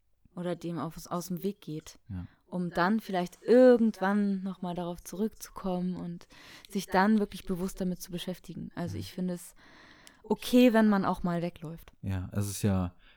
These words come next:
Speaker 2: eine Frage der Balance irgendwo auch. Man kann
Speaker 1: Mhm.
Speaker 2: ja nicht die ganze Zeit nur kämpfen, kämpfen, kämpfen, sondern man muss ja auch manchmal einfach sich zurückziehen
Speaker 1: Ja.
Speaker 2: und, ähm, ist ja auch ein wichtiger Teil,
Speaker 1: Ja.
Speaker 2: sich dahingehend kennenzulernen, zu wissen, wann ist es genug und
Speaker 1: Ja.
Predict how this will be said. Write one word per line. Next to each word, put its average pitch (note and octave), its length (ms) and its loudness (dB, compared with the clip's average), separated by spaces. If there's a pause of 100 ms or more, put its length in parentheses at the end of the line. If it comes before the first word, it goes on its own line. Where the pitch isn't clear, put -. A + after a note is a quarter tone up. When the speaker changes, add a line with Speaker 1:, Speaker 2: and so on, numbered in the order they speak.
(180)
Speaker 2:
eine G2+ 80 0
Frage G2 320 2
der F#2+ 80 2
Balance F#2 500 2
irgendwo F2 340 -2
auch. E2 280 -4
Man F2+ 160 -2
kann F#2 200 2
Speaker 1:
Mhm. F#2 60 2
Speaker 2:
ja F#2 60 0
nicht F#2 200 0
die F#2+ 60 -4
ganze F#2+ 280 -4
Zeit F2+ 280 -4
nur F#2 280 -2
kämpfen, F#2+ 320 -2
kämpfen, F#2+ 280 -2
kämpfen, G#2 360 0 (400)
sondern F#2 260 0
man F2+ 180 2
muss G2+ 160 2
ja F2+ 140 0
auch F2+ 160 -4
manchmal F2+ 360 -2
einfach E2+ 340 -6
sich - 180 -6
zurückziehen - 680 -2
Speaker 1:
Ja. F3+ 180 2
Speaker 2:
und, D#3+ 140 -4 (520)
ähm, F2 340 -6 (360)
ist - 140 -20
ja E2 80 -4
auch F#2 240 -4
ein F#2 340 -4 (680)
wichtiger F#2+ 640 -2
Teil, F#2 440 -2 (160)
Speaker 1:
Ja. G#3 180 -8
Speaker 2:
sich F#2+ 220 -8
dahingehend G2 480 0
kennenzulernen, F#2 560 -2
zu F2+ 180 -4
wissen, G2 280 0
wann F2 120 2
ist F#2 140 -2
es F2+ 160 -10
genug G#2+ 380 2
und F2+ 140 0
Speaker 1:
Ja. G3+ 120 -8